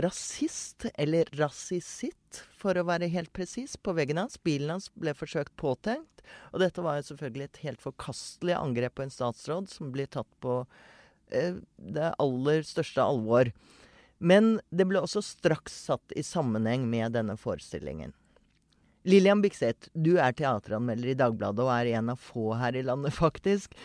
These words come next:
som har sett denne forestillingen. Vi har regnet ut at det er cirka tusen stykker som har sett den.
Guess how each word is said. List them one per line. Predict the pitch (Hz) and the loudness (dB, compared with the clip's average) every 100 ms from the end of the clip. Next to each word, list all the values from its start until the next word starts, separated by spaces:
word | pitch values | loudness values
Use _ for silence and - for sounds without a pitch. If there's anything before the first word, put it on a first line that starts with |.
| - | -20
som | - 160 | -2 2
har | 160 | 2
sett | - 156 - | 4 2 4
denne | 170 147 156 | 2 2 2
forestillingen. | 170 147 135 160 160 202 214 | 2 0 0 -2 0 0 0
Vi | 185 | 2
har | 175 | 2
regnet | 165 139 131 | 2 0 -4
ut | 113 | -2
at | 147 | 0
det | 160 | 0
er | 139 | -2
cirka | 139 160 - 151 | -2 -6 -2 -4
tusen | - 160 135 - 170 | -2 -4 -2 -4 -8
stykker | - 170 151 | -6 -6 -6
som | - 143 | -6 -4
har | |
sett | 156 - | -2 -2
den. | 208 | -2